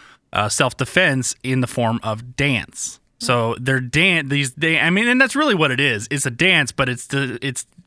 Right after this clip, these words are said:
it disguises a lot of kicks, and there's a lot of, like, elaborate flipping and stuff like that, and that's to make it look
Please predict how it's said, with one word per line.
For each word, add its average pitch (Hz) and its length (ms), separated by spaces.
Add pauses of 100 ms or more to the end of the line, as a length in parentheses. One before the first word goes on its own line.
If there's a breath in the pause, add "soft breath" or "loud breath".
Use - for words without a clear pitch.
(260)
it 135 140
disguises 151 600
a 131 40
lot 123 240
of 117 220
kicks, - 640
and 131 220
there's 135 100
a 151 60
lot 190 160
of, 165 60
like, 151 120
elaborate 127 540
flipping 139 400
and 110 100
stuff - 180
like 110 160
that, 113 160
and 131 80
that's 139 180
to - 120
make 127 280
it 120 140
look 117 480